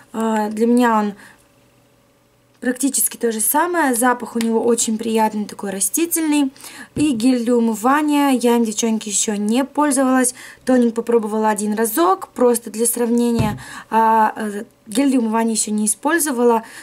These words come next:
Но, думаю, скоро-скоро начну. Пишите, девчонки, свои отзывы, сушит кожу или нет. И как очищает. А, также еще я взяла,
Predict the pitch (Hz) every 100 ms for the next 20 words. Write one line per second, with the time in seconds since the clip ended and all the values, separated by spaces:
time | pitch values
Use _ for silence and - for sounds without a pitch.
0 | - 233 269 269 220 240 233 226 220 -
1 | 226 - - 240 220 - 220 220 208 -
2 | 262 339 277 262 247 220 208 - 220 220
3 | - 220 240 330 254 269 277 262 - -
4 | - 233 240 - 285 269 254 254 233 233
5 | 226 196 196 185 - - - 269 240 254
6 | 254 226 - - - 170 160 - - -
7 | _ _ _ _ _ - - 226 226 226
8 | 311 311 269 240 262 262 233 208 226 233
9 | 254